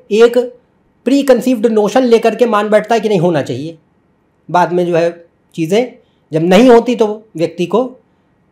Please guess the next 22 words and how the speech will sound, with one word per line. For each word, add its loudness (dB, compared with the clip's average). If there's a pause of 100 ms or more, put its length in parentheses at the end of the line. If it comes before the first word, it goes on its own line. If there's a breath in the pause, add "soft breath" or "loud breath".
(120)
द्वेष 4
पैदा -2
करता -14
है। -20 (420)
तो -4
द्वेष 4
का 0
अर्थ -2
ये 4
है -6
ग्रजेस -4
पैदा -2
होंगी -6
इसमें। -20 (680)
इसके -4
अलावा 0 (1600 soft breath)
दूसरों 2
में 2 (400)
फॉल्ट 4
फाइंडिंग -2
की -4
आदत, -6